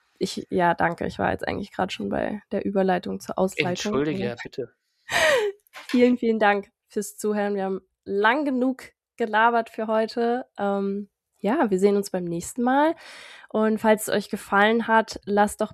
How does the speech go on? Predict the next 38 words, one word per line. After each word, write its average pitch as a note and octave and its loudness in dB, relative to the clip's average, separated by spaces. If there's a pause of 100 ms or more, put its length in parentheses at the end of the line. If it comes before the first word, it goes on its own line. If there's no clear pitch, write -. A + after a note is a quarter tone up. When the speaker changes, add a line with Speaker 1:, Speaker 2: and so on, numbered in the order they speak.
Speaker 1:
bitte, B3+ -4
bitte, - -4
bitte A3 -6
gerne A#3 2
eine G3+ 2
positive G3 -4
Bewertung F3 -4
da. - -4 (180)
Da G3 -10
freuen F3+ -4
wir F3+ -4
uns F3+ -8 (260)
Speaker 2:
Und D3+ 2
ich D3+ -6
Speaker 1:
ganz G3+ 4
Speaker 2:
würd G3+ 2
mich - -6
freuen, E3 0
wenn C#3+ 6
wir F3+ 2
es E3 -2
schaffen E3+ 2
würden, G#3+ -6
so D3+ -4
ein - -6 (400)
Hauch, A#3 4
es - -10
muss C#4 -2
keine A#3+ -4
vollständige G3 0
Diskussion D#3+ -4
sein, A#2 -6 (200)
aber E3 6
zumindest C4 0
ein, G3+ 2
zwei, F3 2
drei D#3 -2
Meinungen D3 2